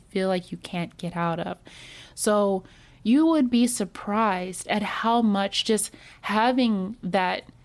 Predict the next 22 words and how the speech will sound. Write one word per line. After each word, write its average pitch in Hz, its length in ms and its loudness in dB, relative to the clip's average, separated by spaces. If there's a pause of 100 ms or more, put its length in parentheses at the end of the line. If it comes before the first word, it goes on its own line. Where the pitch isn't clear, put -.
(200)
not 339 240 6
necessarily 254 880 2
arrogance 202 640 2
about 156 360 -4
yourself, - 520 -8 (360)
but 208 120 2
just 269 260 0
having 202 720 0 (340)
that 202 240 0
love 175 500 0
and 190 220 -2
seeing 202 340 0
yourself 220 720 0 (140)
in 202 380 -2
a 180 80 -4 (100)
positive 214 880 -2
light 175 500 0 (360)
can 233 180 2
have 202 400 -2 (480)
a 196 140 -2
true 220 640 0 (420)
effect - 640 -2